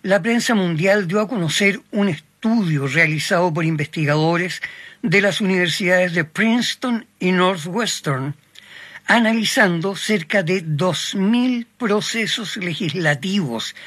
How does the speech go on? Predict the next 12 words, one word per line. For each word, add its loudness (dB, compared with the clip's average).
en 2
Estados 0
Unidos -2
durante 2
un 0
periodo 0
de 0
veinte 0
años. -4
En 2
cada 2
caso, -2